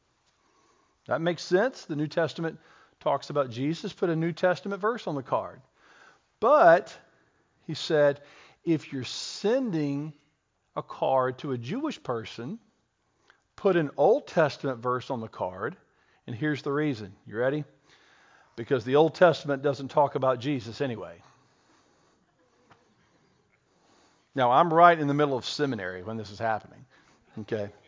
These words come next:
And seminary students, we always have the, the, the answers 'cause we're learning all this stuff for the first time. But I remember hearing that and thinking, "Wow, that's what the world thinks about Jesus." They, and that's what the world thinks about the Bible.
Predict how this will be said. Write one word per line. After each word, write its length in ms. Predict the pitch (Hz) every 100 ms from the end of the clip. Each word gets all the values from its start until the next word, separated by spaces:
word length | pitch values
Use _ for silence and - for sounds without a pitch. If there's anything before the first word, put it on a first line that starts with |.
| _ _ -
And 120 | 110
seminary 400 | - 180 175 151
students, 280 | - 151 127
we 140 | 156
always 320 | 131 156 170
have 160 | 175 147
the, 140 | 135
the, 220 | 117 120 117
the 200 | 123 127
answers 400 | 143 147 104 98
'cause 160 | 135
we're 120 | 123
learning 400 | 120 143 165 170
all 100 | 151
this 160 | 156 147
stuff 220 | - 156
for 60 | 143
the 80 | 127
first 240 | 151 139
time. 120 | 147 - - - -
But 200 | 196 - - -
I 100 | 202
remember 360 | 240 240 180
hearing 420 | 113 190 247 214
that 240 | 175 160 151
and 140 | 151
thinking, 400 | - 170 135 117 - - -
"Wow, 560 | 90 143 240 190 113 117 _ _ _ _ _
that's 420 | 139 147 220 -
what 260 | 185 190 185
the 80 | 165
world 880 | 139 123 151 214 220 151 151 233 - _ _ _ _
thinks 1080 | - - - 214 214 151 185 - - - - _ _ _ -
about 240 | 160 175
Jesus." 400 | 151 214 220 135 - - -
They, 220 | 233 220 - - -
and 160 | 190 190
that's 160 | 196
what 120 | 202 190
the 80 |
world 200 | 185 190
thinks 200 | 190 180
about 200 | 170 165
the 80 | 165
Bible. 600 | 139 160 247 190 110 -